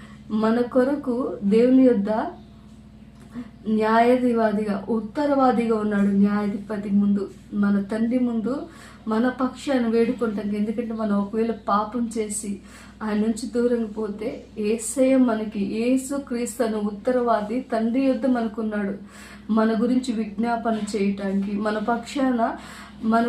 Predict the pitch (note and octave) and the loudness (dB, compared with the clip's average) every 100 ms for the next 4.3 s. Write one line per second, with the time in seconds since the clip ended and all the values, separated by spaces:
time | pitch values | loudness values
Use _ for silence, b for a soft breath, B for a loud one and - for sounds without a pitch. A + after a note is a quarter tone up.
0 | A#3+ B3+ C4+ B3+ C4+ C#4+ - B3 B3 B3 | 0 2 2 2 -2 -6 -4 -2 0 0
1 | C#4 B3+ A3+ A3+ A3+ B3 A3+ G#3 G3+ - | 2 4 4 2 0 0 0 0 -2 -4
2 | B B B B - G#3+ G#3+ B3+ D4 B3+ | B B B B -6 -4 2 2 4 4
3 | B3+ A3+ G#3 G3 - B B A#3 B3 C#4 | 4 2 0 0 -4 B B 0 2 4
4 | C4+ B3+ | 2 2